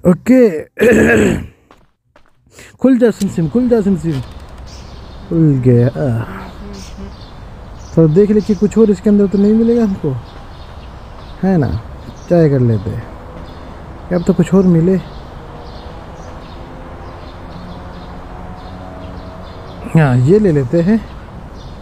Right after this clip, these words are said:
और उसको मार देंगे, जिसका नाम है आइसक्रीम मैन। आइसक्रीम अंकल, तुम तो गए बेटा। वो सामने है होम की, वो sorry, हाउस दरवाज़ा,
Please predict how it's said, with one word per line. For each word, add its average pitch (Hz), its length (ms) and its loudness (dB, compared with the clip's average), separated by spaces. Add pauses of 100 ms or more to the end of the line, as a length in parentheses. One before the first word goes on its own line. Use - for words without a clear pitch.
(200)
और 165 80 2
उसको 262 280 2
मार 277 440 6
देंगे, 156 440 4
जिसका 113 340 -2
नाम 131 260 0
है 247 160 4
आइसक्रीम 160 560 2
मैन। 202 540 4 (840)
आइसक्रीम 262 560 6
अंकल, 226 680 4 (180)
तुम 160 180 0
तो 160 260 2
गए 247 260 4
बेटा। 214 540 2 (1700)
वो 220 80 8
सामने 196 360 6
है 147 360 4 (200)
होम 160 160 4
की, 120 460 -4
वो 139 180 2
sorry, 139 320 4 (720)
हाउस 254 380 4 (100)
दरवाज़ा, 147 600 0